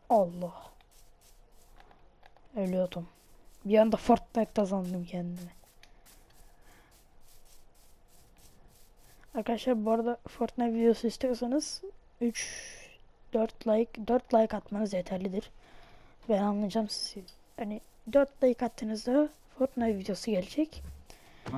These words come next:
Beş like'da G T A beş gerçek hayat gelecek. Eğer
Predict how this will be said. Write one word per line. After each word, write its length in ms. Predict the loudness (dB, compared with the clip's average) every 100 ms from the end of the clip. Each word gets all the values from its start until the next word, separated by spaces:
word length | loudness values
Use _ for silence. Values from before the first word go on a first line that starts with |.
| 6 10 10 8 2 -4
Beş 460 | 4 8 8 8
like'da 400 | 4 2 0 2
G 160 | 2 0
T 160 | -2
A 80 | -2
beş 180 | -2 -2
gerçek 200 | 0 4
hayat 420 | 6 6 4 2
gelecek. 420 | 0 -2 -6 -10 -14 -20 -20 -20 -8 -2
Eğer 320 | 4 4